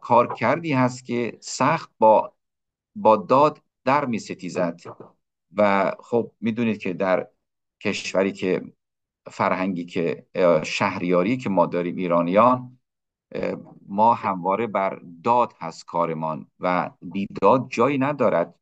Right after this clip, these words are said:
چو بیداد جوید یکی زیر دست، نباشد خردمند و خسرو پرست. اینجا خسرو پرست که ما میگیم، یادم باشه که خسرو پرست کسی که اون،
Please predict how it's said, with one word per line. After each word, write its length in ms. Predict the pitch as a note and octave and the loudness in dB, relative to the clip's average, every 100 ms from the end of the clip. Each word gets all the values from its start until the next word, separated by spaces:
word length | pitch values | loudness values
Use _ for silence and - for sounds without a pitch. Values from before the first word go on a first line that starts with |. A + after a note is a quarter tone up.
| _ _ - | _ _ -8
چو 140 | A#2 | -4
بیداد 560 | G#2+ A2 G#2+ G#2 G2+ G2+ | -2 2 6 6 6 2
جوید 560 | - G2+ F#2 G2+ G2 | -8 -8 0 2 2
یکی 260 | G2+ G2+ G2+ | -2 -6 -6
زیر 480 | D#2+ F#2 G2+ G2 G2 | -6 -2 0 0 2
دست، 540 | G#2 B2+ D3+ - - _ _ _ _ _ _ _ | 2 2 -2 -8 -16 _ _ _ _ _ _ _
نباشد 800 | F#2 G2+ C3 E3 C#3+ - G#2+ G#2 | -4 -2 4 4 4 2 -4 -6
خردمند 760 | - G2+ F#2+ F#2 - F#2+ F2 F2 | -6 0 0 0 -2 -4 -4 -6
و 40 | |
خسرو 640 | - F2+ - - F2 E2+ | -4 -6 -6 -6 -2 -2
پرست. 560 | - D#2+ D#2 D#2 - _ | -2 0 0 0 -8 _
اینجا 220 | B2 C#3 | -4 -2
خسرو 460 | G3+ - C3 B2 A#2+ | -2 -2 -4 0 -2
پرست 480 | A#2 G#2 A2 D#3 - | 2 2 2 0 -6
که 80 | A#2+ | -4
ما 140 | G#2+ | -2
میگیم، 560 | G2+ G2 G2 B2 D#3+ - _ _ _ _ | -2 -2 -2 -2 -2 -8 _ _ _ _
یادم 180 | B2 D3 | -2 0
باشه 260 | C#3+ D3 D3+ | -2 -4 -8
که 120 | D3+ | -12
خسرو 500 | - B2 A2+ A2 G2 | -6 -4 -2 0 -2
پرست 480 | - - G2 B2 C3 | -4 2 4 4 0
کسی 280 | C3 C3 C#3 | -6 -6 -6
که 120 | C3 | 0
اون، 300 | C3 D3+ | 2 0